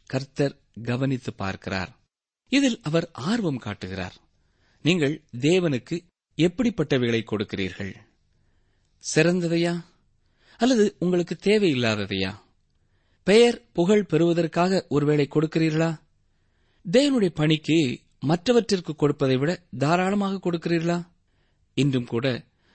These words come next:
அநேகர் சபைக்கு வயதான நோயுற்ற ஆட்டையும் மாட்டையும் கொண்டு வருகிறார்கள். அதாவது, தரம் குறைந்த இரண்டாம் தரமானவற்றை காணிக்கையாக தேவனுக்கு செலுத்துகிறார்கள். இஸ்ரவேல் மக்களும்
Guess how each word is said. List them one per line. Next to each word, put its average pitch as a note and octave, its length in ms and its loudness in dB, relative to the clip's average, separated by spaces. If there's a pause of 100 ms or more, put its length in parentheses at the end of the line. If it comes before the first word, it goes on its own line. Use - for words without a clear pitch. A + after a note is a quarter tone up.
அநேகர் G#3+ 520 2
சபைக்கு C3 800 -2
வயதான B2+ 640 0
நோயுற்ற C3 520 -2
ஆட்டையும் C#3+ 460 -2
மாட்டையும் D#3 320 -2
கொண்டு G#3+ 260 0
வருகிறார்கள். G#2+ 600 -4 (520)
அதாவது, E3 500 2
தரம் F3 360 0
குறைந்த C#3 540 0 (260)
இரண்டாம் G#3+ 520 2
தரமானவற்றை C#3 920 -2 (280)
காணிக்கையாக C#3+ 720 0
தேவனுக்கு B2+ 440 0 (140)
செலுத்துகிறார்கள். F#2+ 680 -6 (920)
இஸ்ரவேல் B2 420 0
மக்களும் A#2 540 0